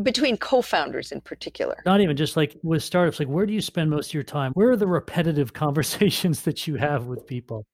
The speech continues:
Speaker 1: Well, I'll tell you, one of the really big ones is how to create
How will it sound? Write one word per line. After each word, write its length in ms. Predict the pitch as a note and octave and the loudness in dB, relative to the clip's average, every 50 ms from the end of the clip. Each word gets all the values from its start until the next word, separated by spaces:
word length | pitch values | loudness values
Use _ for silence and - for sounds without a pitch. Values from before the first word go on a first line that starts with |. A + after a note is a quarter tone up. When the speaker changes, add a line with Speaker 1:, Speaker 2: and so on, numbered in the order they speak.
| _ - | _ 2
Speaker 1:
Well, 160 | C#4+ D#4+ D#4 C#4+ C#4 | 4 4 6 6 4
I'll 80 | C#4 | 4
tell 240 | C#4 - - F#4+ A#4 | 2 2 2 4 4
you, 100 | G4+ C4+ | 4 2
one 160 | G#3+ A3 B3+ | 0 -2 -2
of 60 | D#4+ F4+ | 0 0
the 100 | C4+ A#3 | 0 0
really 280 | A3+ B3+ C#4 D4+ D4 | 0 -2 -4 -4 -4
big 260 | G#3+ - A#3 - - | -4 -2 -4 -4 -4
ones 300 | - D4+ A#3+ F#3+ E3+ - | -6 -6 -6 -6 -6 -6
is 160 | G3 F3+ F3+ - | -6 -6 -6 -10
how 180 | - A3 G#3 | -6 -4 -2
to 100 | G#3+ A#3+ | -2 -4
create 720 | - - - - A#3 G#3+ G#3 G3+ F#3+ F#3+ F#3+ G3 - - | -6 -10 -8 -6 -4 -2 -2 0 0 2 0 0 -2 -4